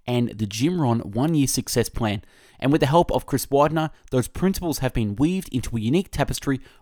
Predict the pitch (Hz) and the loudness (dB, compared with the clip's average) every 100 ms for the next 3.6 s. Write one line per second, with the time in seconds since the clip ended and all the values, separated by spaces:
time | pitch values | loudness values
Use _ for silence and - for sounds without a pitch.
0 | - 120 120 - 190 - 208 214 - 110 | -10 -6 -6 -6 -6 -2 0 0 -2 -4
1 | 101 - _ - - - 160 185 - 123 | -4 -10 _ -14 -12 -2 0 0 2 0
2 | - 110 - - _ _ - 110 147 - | 0 -6 -8 -14 _ _ -4 0 0 2
3 | 165 160 - 117 107 107 | 0 0 -2 0 2 0